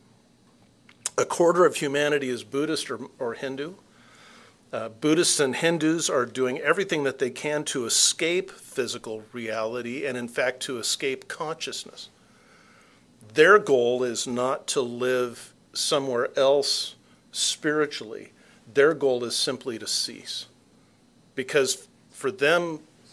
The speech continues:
existence is simply suffering. Only, only biblical Christianity says that God took on human flesh and did so to save sinners from the judgment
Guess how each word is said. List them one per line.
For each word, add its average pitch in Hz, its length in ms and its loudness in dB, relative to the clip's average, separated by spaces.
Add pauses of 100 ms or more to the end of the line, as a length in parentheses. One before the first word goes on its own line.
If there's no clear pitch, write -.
(420)
existence 131 960 -2
is 117 140 -4
simply 120 380 -2
suffering. - 480 -8 (1200)
Only, 175 420 4
only 180 240 4
biblical 151 420 4
Christianity 135 880 -2
says 120 480 0
that 127 240 -6
God 127 400 0
took 131 240 -4
on 117 300 -4 (360)
human 127 460 -6
flesh - 720 -6 (720)
and 120 180 -4
did 175 220 2
so 143 200 6
to 127 80 2
save 131 320 0
sinners 131 400 -4
from 120 380 -6
the 127 100 -8
judgment 117 640 -4